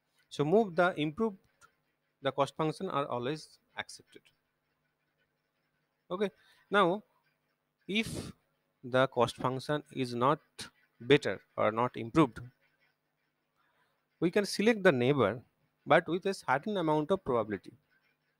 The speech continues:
It, and it depends on the prob-, depends on the current temperature and the amount of degradation or amount of change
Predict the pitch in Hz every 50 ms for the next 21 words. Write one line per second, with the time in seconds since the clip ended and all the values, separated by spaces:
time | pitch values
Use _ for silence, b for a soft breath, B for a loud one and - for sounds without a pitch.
0 | _ _ _ _ _ _ _ _ _ _ _ _ _ _ _ - 160 180 170 -
1 | - 123 123 123 123 123 147 135 131 131 151 - - 233 240 202 - 160 147 139
2 | 131 135 127 - _ _ - 127 123 123 120 - - - - - 131 127 - 196
3 | 180 - 156 139 127 143 190 233 - _ _ _ _ _ _ _ _ _ _ _
4 | - 127 127 151 175 180 170 185 180 - 214 190 180 - 226 240 - _ _ _
5 | _ _ - - 143 165 180 175 165 143 139 143 151 156 165 160 190 170 147 135
6 | 135 127 123 143 147 156 160 151 - - 98 98 110 - _ _ _ _ 113 120
7 | 123 120 120 135 143 143 - - - 151 - _ - - 185 196 175 127 113 -
8 | - -